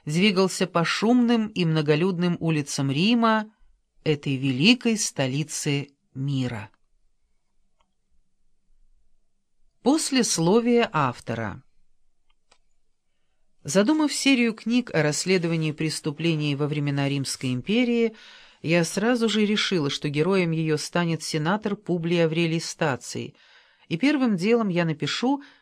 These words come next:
детективный роман о гладиаторах. Я обожаю литературные сериалы.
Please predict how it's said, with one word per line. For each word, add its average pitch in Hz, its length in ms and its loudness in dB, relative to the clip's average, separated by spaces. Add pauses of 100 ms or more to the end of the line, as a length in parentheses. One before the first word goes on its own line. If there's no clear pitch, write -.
(140)
детективный 170 720 -2
роман 196 440 0
о 190 80 -2
гладиаторах. 165 880 -2 (640)
Я 160 260 0
обожаю 160 880 0
литературные 175 960 -2
сериалы. 135 680 -4